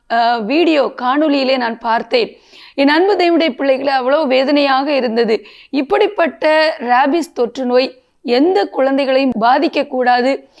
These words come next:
எந்த ஒரு மக்களையும் பாதிக்கக்கூடாது. கர்த்தர் மனமிறங்கி இப்படிப்பட்ட நாய்க்கடியை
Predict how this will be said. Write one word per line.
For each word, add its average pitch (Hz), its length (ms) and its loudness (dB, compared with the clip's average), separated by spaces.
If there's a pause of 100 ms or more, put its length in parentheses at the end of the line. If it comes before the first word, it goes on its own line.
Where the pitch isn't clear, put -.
(140)
எந்த 359 460 2
ஒரு 302 220 0
மக்களையும் 269 600 0
பாதிக்கக்கூடாது. 240 920 -2 (320)
கர்த்தர் 311 580 0
மனமிறங்கி 262 520 0
இப்படிப்பட்ட 285 1080 -2 (260)
நாய்க்கடியை 330 1080 0